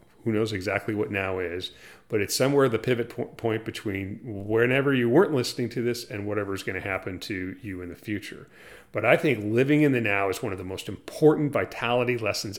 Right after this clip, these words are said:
I have ever learned. Okay? And I have to relearn it, okay? Because I, even though I teach this, even though I've been reading and writing about this for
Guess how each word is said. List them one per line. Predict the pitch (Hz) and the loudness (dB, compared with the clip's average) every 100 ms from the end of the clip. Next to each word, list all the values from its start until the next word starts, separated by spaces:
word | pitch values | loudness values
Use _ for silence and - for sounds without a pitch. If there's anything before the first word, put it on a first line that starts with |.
| - | -4
I | 107 104 | -2 0
have | 110 - - _ | -4 -8 -12 _
ever | 120 113 117 107 104 - - | 2 4 4 2 2 -6 -10
learned. | 98 92 85 - - _ - - - _ 104 | -4 -4 -6 -14 -20 _ -20 -20 -20 _ -6
Okay? | - 113 113 | 0 2 2
And | 120 123 | 4 4
I | |
have | 147 156 | 4 6
to | 175 | 4
relearn | 143 151 175 135 101 - | 4 6 6 6 4 0
it, | - - | -10 -10
okay? | 107 92 120 113 - - - - - | -8 0 2 2 -2 -12 -20 -14 -8
Because | 101 117 113 - - - | 0 2 2 -2 -8 -2
I, | 117 110 113 - - | 0 2 -2 -8 -2
even | 135 156 | 2 4
though | 147 127 | 6 4
I | |
teach | - 139 135 139 | 4 0 0 -2
this, | 127 - | -4 -2
even | 127 131 | -2 0
though | 120 104 | 2 0
I've | 98 | -2
been | 95 92 139 - | -6 -6 -10 -4
reading | 123 123 117 | 0 2 2
and | 104 | 2
writing | 110 113 110 | 2 2 0
about | 107 107 - | 0 0 0
this | 110 | -2
for | - - 101 | -2 -6 -6